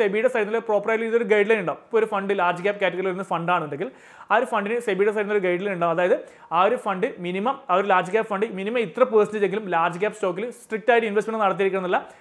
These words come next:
ഗൈഡ് ലൈൻ സെബിയുടെ സൈഡിൽ നിന്നുണ്ടാവും. അതുപോലെ തന്നെ ഒരു ഫണ്ട് മിഡ് ക്യാപ് ഫണ്ട് ആണെന്നുണ്ടെങ്കിൽ ആ ഒരു മിഡ് ക്യാപ്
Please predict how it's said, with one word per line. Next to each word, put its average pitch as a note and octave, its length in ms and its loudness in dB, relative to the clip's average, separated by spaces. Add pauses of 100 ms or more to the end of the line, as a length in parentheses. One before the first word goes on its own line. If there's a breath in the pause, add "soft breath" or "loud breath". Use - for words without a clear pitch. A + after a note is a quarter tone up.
(180 loud breath)
ഗൈഡ് F#3+ 180 2
ലൈൻ A3+ 140 0
സെബിയുടെ F#3+ 320 0
സൈഡിൽ G3 140 4
നിന്നുണ്ടാവും. D#3 300 -6 (280 loud breath)
അതുപോലെ F#3+ 200 2
തന്നെ G#3 120 -2
ഒരു G#3 80 -4
ഫണ്ട് G3+ 240 -2
മിഡ് E3+ 180 -8
ക്യാപ് G3+ 220 2
ഫണ്ട് F#3+ 220 -2
ആണെന്നുണ്ടെങ്കിൽ F#3+ 360 -2 (360 loud breath)
ആ D3+ 100 2
ഒരു A#3 100 0 (140)
മിഡ് F#3 200 -6 (120)
ക്യാപ് A3+ 240 4